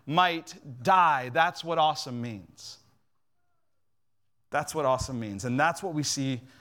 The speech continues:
of this God. In his presence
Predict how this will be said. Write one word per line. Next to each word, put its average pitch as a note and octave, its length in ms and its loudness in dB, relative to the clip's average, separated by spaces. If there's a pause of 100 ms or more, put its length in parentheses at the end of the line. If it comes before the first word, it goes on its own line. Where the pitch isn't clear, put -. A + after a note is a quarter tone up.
(220)
of B2+ 140 -6
this C#3+ 160 -6
God. C#3+ 460 -8 (1080)
In G#3+ 140 -2
his G#3 220 0
presence - 800 -6